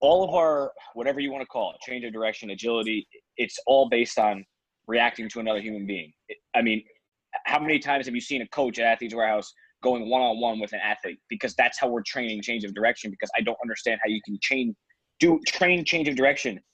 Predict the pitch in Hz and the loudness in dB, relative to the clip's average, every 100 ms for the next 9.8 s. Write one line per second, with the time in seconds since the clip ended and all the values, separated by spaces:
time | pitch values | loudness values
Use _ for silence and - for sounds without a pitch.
0 | - 120 120 - 147 143 131 120 104 107 | -8 -2 -2 0 2 4 4 0 0 2
1 | 110 95 - - 120 107 98 107 - - | 2 2 -6 -6 -2 0 -2 -4 -8 -8
2 | 131 123 110 123 127 113 - 127 104 80 | 0 0 0 -2 -2 -4 -4 -4 -4 -6
3 | - - 101 98 87 80 _ _ _ _ | -10 0 4 4 2 -14 _ _ _ _
4 | _ - - 120 127 92 - - _ _ | _ -12 -4 2 2 0 -6 -20 _ _
5 | - 107 131 117 127 123 123 110 113 107 | -6 2 2 4 2 2 -2 0 0 0
6 | 120 110 107 - 117 110 113 107 101 92 | -2 0 -2 -2 -4 -4 -8 -4 -6 -6
7 | - - - 117 87 _ _ _ _ _ | -12 -10 -2 -2 -2 _ _ _ _ _
8 | _ _ 117 - 117 - - 139 113 143 | _ _ -10 -6 -6 -4 2 2 4 4
9 | 143 123 113 104 120 113 110 | 6 6 4 0 -2 -2 -4